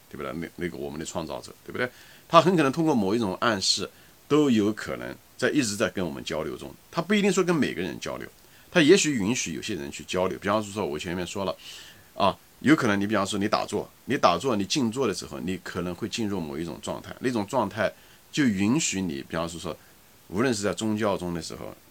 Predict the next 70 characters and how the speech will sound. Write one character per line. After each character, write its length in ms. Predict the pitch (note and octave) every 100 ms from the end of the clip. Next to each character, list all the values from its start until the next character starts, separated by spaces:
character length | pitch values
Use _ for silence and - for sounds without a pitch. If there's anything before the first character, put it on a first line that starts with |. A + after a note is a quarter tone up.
| -
基 120 | G#2
督 120 | G2+
教 140 | F#2+
中 180 | F2+ F2
他 120 | E2+
那 80 | F#2
种 160 | E2 E2+
祷 140 | - -
告， 200 | - C#2+ - - - - -
对 100 | D#2+
不 60 | D2
对？ 80 | B1+
还 200 | - F2
是 80 |
佛 260 | D2+ - D#2+
教 180 | F#2 D#2
中 160 | F2
的 80 | E2
时 140 | D#2 -
候， 120 | C#2+
有 80 | D2
些 160 | D#2
打 120 | - -
坐， 160 | - -
他 120 | - A#2
们 100 | C3
会， 220 | C#3 G#2+ - - _ _ - - - - - - - - -
会 220 | - C3
遇 220 | A#2+ C#3+
到 160 | C3 A2
一 60 | F2+
些 120 | G#2
东 240 | - A#2+
西， 220 | C3+ - - - - -
一-， 160 | E2+ A#2+
有 140 | G2+ F#2+
些 140 | G#2+
东 140 | B2 E3+
西 160 | F#3
是 120 | D#3
假 140 | A#2+ D#2+ -
的， 80 | - - -
有 140 | F#2 G#2
些 100 | F#3
东 120 | A3+
西 120 | F#3
很 200 | G#2 B2
可 140 | -
能 120 | D2 D#2+
是 60 |
真 220 | D#2+ G#2
的， 80 | G#2
只 140 | - F2+
是 120 | C3
他 140 | C3+
跟 120 | C#3
你 80 | C3
说 180 | F#2 A2+
没 140 | G#2 G#2
办 140 | A#2
法 40 | G#2
向 140 | A2
你 60 | F2
证 180 | - F#2+
明 160 | C#2
而 140 | G1+ G1+
已， 40 | - - -
对 100 | -
不 40 | B2
对？ 120 | C3